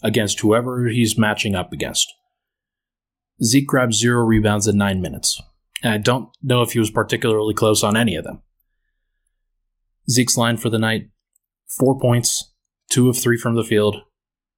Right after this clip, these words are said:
zero rebounds, assists, steals, or blocks, had a turnover, and also committed four fouls in nine minutes and was a minus ten.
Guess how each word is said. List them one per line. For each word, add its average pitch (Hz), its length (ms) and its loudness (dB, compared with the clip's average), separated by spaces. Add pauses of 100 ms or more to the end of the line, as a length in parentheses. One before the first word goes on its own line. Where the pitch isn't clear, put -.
(160)
zero 110 320 4
rebounds, 104 600 0
assists, - 640 0 (100)
steals, 110 440 2
or 95 120 -4
blocks, 143 640 0 (460)
had 196 200 -2
a 190 60 -4
turnover, 147 640 0 (1200)
and 135 140 2
also 127 220 2
committed 117 360 2
four 107 300 2
fouls 101 420 -2
in 107 320 -2
nine 107 520 0
minutes - 500 -8 (300)
and 104 100 0
was 107 140 2
a 104 40 0
minus 98 380 0
ten. - 320 -6